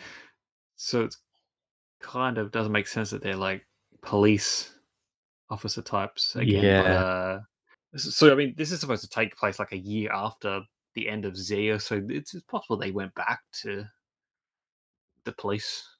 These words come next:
Speaker 1: academy thing.
Speaker 2: But what happens in the T V show, though? You've seen Turbo. Are they police or detectives?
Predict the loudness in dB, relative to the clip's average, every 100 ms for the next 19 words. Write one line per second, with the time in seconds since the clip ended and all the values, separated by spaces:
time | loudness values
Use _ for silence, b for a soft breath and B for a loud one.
0 | _ _ _ _ _ -20 -8 -4 -2 -4
1 | -2 -2 -2 -8 _ _ _ _ _ 10
2 | 12 10 10 10 12 10 10 10 8 8
3 | 8 8 8 8 8 10 10 8 8 6
4 | 8 8 6 6 8 10 10 8 6 6
5 | 8 8 8 8 8 8 6 2 2 2
6 | 0 -2